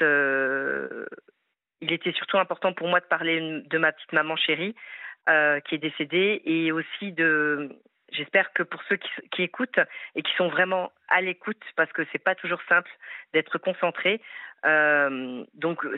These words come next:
c'est pour ça que je témoigne aussi surtout. Donc elle, elle était vraiment bipolaire, mais avec des grosses hallucinations, avec, euh, euh, avec, euh, des moments où elle descendait, elle était tout en bas.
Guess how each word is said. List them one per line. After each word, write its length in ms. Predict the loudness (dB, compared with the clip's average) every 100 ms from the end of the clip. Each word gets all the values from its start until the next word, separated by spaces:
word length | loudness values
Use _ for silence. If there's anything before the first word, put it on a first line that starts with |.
| -4
c'est 80 | -4
pour 120 | 0
ça 120 | 0
que 60 | 0
je 60 |
témoigne 440 | -2 0 2 2 -2
aussi 240 | -8 -10 -6
surtout. 340 | -8 -8 -14 -16 -20 -20 -10 -2
Donc 180 | 0 4
elle, 160 | 4
elle 120 | 4 2
était 180 | 0
vraiment 300 | 2 2 2
bipolaire, 500 | -2 -2 4 6 4
mais 420 | 2 2 4 4 4
avec 240 | 2 0
des 100 | -4
grosses 260 | 0 2 4
hallucinations, 880 | 2 0 -2 2 2 0 0 2 2
avec, 320 | 2 2 4
euh, 220 | 4 4 0 -16 -20 _ _ -4 2
euh, 560 | 4 6 6 6 6 4
avec, 360 | 2 0 2
euh, 220 | 2 2
des 180 | 2 0
moments 340 | 2 2 2 2
où 140 | 2
elle 80 | 2
descendait, 440 | -2 0 -2 0
elle 120 | 0
était 160 | 0 -6
tout 240 | -8 -2
en 80 | 0
bas. 240 | 4 2